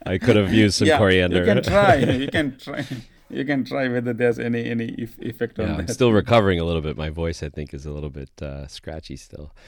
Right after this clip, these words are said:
Speaker 2: Yeah.
Speaker 1: So I wanted to acknowledge the fact that Sri Lanka has been in a rather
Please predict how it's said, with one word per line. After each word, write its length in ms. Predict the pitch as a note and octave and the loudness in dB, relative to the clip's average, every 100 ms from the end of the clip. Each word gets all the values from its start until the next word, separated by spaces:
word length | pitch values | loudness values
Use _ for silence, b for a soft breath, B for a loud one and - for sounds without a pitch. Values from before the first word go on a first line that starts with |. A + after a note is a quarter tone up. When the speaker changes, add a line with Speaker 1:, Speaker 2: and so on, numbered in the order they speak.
| B G2 F#2+ | B -20 -18
Speaker 2:
Yeah. 140 | F#2+ F2+ G#2 A2+ _ - | -18 -20 -20 -20 _ -8
Speaker 1:
So 640 | - B2+ B2 A#2+ G#2+ D2 - | 0 2 2 0 -4 -6 -8
I 80 | A2+ | -4
wanted 300 | B2 C3 B2+ | 0 0 -2
to 160 | B2 | -2
acknowledge 800 | G2 F2 F2+ G2 G2 F2+ D2+ - | -2 -4 -6 -4 -2 -4 -8 -12
the 100 | - | -14
fact 540 | D#2+ F2+ D#2+ D2+ - _ | -12 -8 -6 -8 -12 _
that 320 | E2 D2+ C#2+ - | -10 -10 -10 -14
Sri 260 | - - D2+ | -14 -10 -10
Lanka 440 | C2+ C#2 D#2 C#2 | -10 -8 -8 -8
has 400 | C2 C#2 B1+ - _ _ _ D#2 | -8 -10 -12 -18 _ _ _ -16
been 320 | D#2+ D2 C#2+ | -10 -10 -10
in 200 | A#1+ C#2 | -10 -10
a 60 | C2+ | -10
rather 600 | C#2 C2+ C#2+ C#2+ C2+ B1+ | -10 -10 -8 -8 -10 -12